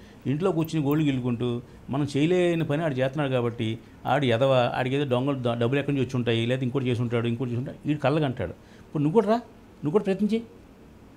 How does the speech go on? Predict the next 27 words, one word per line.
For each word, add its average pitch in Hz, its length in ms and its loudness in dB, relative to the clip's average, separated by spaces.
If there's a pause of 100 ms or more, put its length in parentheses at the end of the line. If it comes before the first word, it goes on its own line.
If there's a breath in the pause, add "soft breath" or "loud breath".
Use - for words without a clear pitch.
(140)
ఎవడు 165 180 2
అంటాడు, 156 300 2
ఏమని, 160 360 0 (220 loud breath)
"ఆడు 143 140 -2
అమ్మాయిని 156 480 2
తార్చి 147 360 0
హీరో 151 220 4
అయిపోయాడు" 135 300 2
అంటాడు, 107 320 -2 (380)
లేదా 135 160 0
"అమ్మాయిని 147 260 0
తార్చి 143 180 -2
ప్రొడ్యూసర్ 131 260 -2
అయిపోయాడు." 117 200 -4
నువ్వు 175 160 0
కూడా 220 40 -2
తార్చుకొని, 226 380 -2 (720)
నీకు 135 180 2
లేదు 208 120 4
అవకాశం, 190 420 0 (340)
నీకుంది 214 280 0
కదా. 226 240 -2 (600)
అది 127 140 -8
తప్పండి. 117 380 -2 (360)
సక్సెస్ 160 340 -2
ఉన్నవాడిని 156 380 -2
మనం 147 360 -2